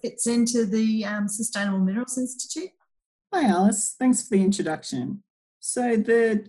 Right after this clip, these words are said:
Speaker 2: J K M R C is one of the six centres within the Sustainable Minerals Institute at the University of Queensland.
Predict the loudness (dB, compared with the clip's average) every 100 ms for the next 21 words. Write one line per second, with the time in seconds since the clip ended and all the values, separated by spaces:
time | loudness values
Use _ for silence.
0 | -4 -2 -2 0 4 4 4 0 2 0
1 | 0 -2 -2 -2 -2 0 2 2 2 0
2 | 0 -2 -4 -4 -4 -4 -6 -4 -6 -6
3 | -6 -4 -4 -4 -4 -6 -6 -6 -6 -6
4 | -6 -8 -8 -8 -6 -8 -8 -8 -8 -6
5 | -6 -4 -6 -6 -8 -10 -8 -6 -6 -8
6 | -10 -12 -16